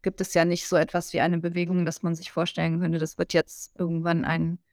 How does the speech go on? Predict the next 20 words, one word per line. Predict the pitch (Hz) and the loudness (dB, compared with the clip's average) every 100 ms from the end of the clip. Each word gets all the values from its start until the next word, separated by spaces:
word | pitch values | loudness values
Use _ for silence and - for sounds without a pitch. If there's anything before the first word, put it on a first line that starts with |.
| _ _ _ | _ _ _
in | - | -4
absehbarer | - - 170 165 156 160 | -2 2 2 2 2 0
Zeit | - 160 | 0 0
ein | 170 165 | 0 0
demokratisches | 165 156 - 156 170 - - - | 0 -4 -6 -6 -6 -10 -10 -2
Land. | 160 156 160 - _ _ _ _ _ | 0 0 -2 -10 _ _ _ _ _
Andererseits | - 196 180 185 - _ _ - | 2 2 4 2 2 _ _ -2
ist, | 190 175 185 | -2 0 -2
wird | 185 - | -2 0
na-, | 175 - | 0 0
ist | 190 - - _ _ - | -4 -6 -20 _ _ -10
Russland | 180 190 180 | -6 0 2
natürlich, | 170 165 175 - _ | 2 0 -6 -8 _
bleibt | 185 180 185 - - - 185 | 4 4 2 -8 -18 -12 -2
geografisch | 190 180 165 185 196 185 - | 0 2 2 2 0 -2 0
da, | 160 175 | 2 4
wo | 175 | 2
es | 180 | 0
ist. | 170 - - | 0 0 -2
Also, | - 156 151 | -2 2 0